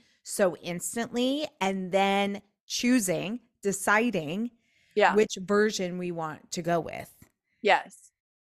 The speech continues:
Speaker 2: Yeah.
Speaker 1: Um, so I think that whole kind of concept is amazing and cool, and I'm, I'm excited to explore that m-, more. I haven't really yet.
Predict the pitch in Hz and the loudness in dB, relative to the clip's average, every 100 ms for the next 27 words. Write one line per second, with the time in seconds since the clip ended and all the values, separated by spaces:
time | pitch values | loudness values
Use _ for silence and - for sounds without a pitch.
0 | _ - 185 - 185 175 160 160 - - | _ 0 2 4 4 4 2 -2 -14 -10
1 | - 226 190 185 175 170 - 196 233 226 | -2 2 6 6 6 2 0 -2 -2 -2
2 | 190 180 185 175 165 - 175 165 160 160 | 0 0 0 0 -2 -6 -8 -4 -4 -4
3 | - - 160 160 147 147 147 147 151 - | -8 -8 -6 -4 -4 -4 -6 -6 -8 -8
4 | 170 151 151 147 143 139 139 151 - 156 | -6 -6 -4 -6 -6 -6 -8 -10 -4 -2
5 | 143 139 147 143 160 - 175 165 170 - | -2 -4 -6 -8 -8 -4 -2 0 -2 -2
6 | 185 185 180 175 170 - - 156 156 151 | 0 0 -2 -4 -6 -8 -10 -4 -4 -4
7 | - 151 151 - 180 147 143 180 147 143 | -6 -10 -14 -10 -8 -6 -4 -4 -6 -8
8 | 143 165 180 175 180 190 196 202 226 - | -8 -8 -10 -8 -4 -2 -2 -2 -2 -6